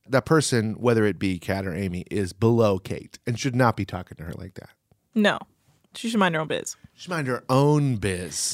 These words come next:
Speaker 2: So Dean Slover tells Captain Lee about the blanket, and Captain Lee is, it literally looks like he's shook for a second. Like, he's like,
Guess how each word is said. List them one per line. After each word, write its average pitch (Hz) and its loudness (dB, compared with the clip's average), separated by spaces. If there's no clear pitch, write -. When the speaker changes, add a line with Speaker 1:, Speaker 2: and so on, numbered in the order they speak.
Speaker 2:
So 247 6
Dean 269 2
Slover 240 6
tells 220 4
Captain 202 2
Lee 208 2
about 185 4
the 185 -6
blanket, 190 2
and 175 0
Captain 196 2
Lee 190 0
is, 175 2
it 233 4
literally 427 8
looks 320 0
like 269 2
he's 233 0
shook - 2
for 165 -2
a - -2
second. - -6
Like, 175 -4
he's 185 -4
like, 160 -4